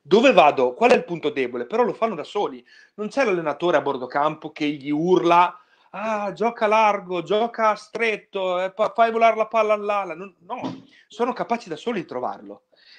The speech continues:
E anche in allenamento, eh, dà gusto quando queste cose qui poi arrivano.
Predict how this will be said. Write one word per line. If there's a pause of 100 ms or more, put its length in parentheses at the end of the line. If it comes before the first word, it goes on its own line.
E
anche
in
allenamento,
eh,
dà
gusto
quando
queste
cose
qui
poi
arrivano.